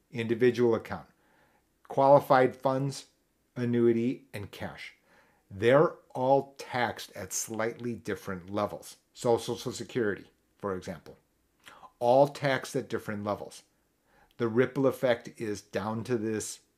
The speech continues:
orange line, which will also include Medicare, since there's something called irma. Some, a topic I've covered many, many times in the national media. Anyway,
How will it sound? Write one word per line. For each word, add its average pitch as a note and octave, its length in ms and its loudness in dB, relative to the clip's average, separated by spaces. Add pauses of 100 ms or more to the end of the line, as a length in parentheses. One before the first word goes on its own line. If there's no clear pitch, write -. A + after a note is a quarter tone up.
(260)
orange G2 520 -6
line, G2 400 -6 (340)
which A#2 360 -2
will B2 500 4
also D3+ 420 4
include D3+ 520 2
Medicare, B2+ 560 0 (320)
since A2 300 -8
there's A2 260 -2
something G2+ 320 -6
called F#2+ 340 -4
irma. F#2+ 340 -8 (1080)
Some, D3 360 4
a B2+ 80 0
topic A#2+ 540 0
I've A#2 240 2
covered A2 420 0 (1000)
many, C3+ 400 2
many A2+ 360 0
times G2+ 520 -2 (340)
in G#2 160 -6
the G2+ 60 -6
national G2 480 -6
media. F2 360 -8 (2000)
Anyway, A#2 320 2